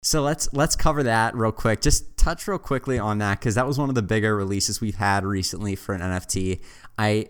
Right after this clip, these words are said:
I believe you did significantly well on it. I think a lot of people in some of the groups that we're in did really well. So let's just talk about that for a second, what it is and why you believe it's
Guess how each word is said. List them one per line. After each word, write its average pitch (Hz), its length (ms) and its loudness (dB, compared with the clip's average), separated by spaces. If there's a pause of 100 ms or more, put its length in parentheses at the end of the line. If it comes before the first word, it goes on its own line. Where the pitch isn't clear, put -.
I 110 80 -2
believe 113 380 0
you 110 160 0
did 101 240 -2
significantly 98 800 -4
well 95 180 0
on 95 160 -2
it. 92 240 -2
I 98 60 -4
think 104 160 -6
a 107 40 -2
lot 92 280 0
of 92 80 -6
people 92 400 -4
in 87 80 -4
some 92 160 -4
of 90 60 -4
the 92 80 -4
groups 95 320 -6
that - 120 -6
we're 92 240 -2
in 90 220 -2
did 90 180 -6
really 92 220 -4
well. 85 420 -2 (300)
So - 100 -4
let's 113 120 2
just 139 120 -2
talk 101 300 0
about 90 220 -4
that 92 180 -4
for 95 140 -6
a 90 60 -4
second, 87 560 -2
what 98 240 -2
it 92 120 0
is 90 480 -2
and 85 340 -4
why 90 320 -2
you 87 220 -4
believe 82 320 -4
it's - 160 -4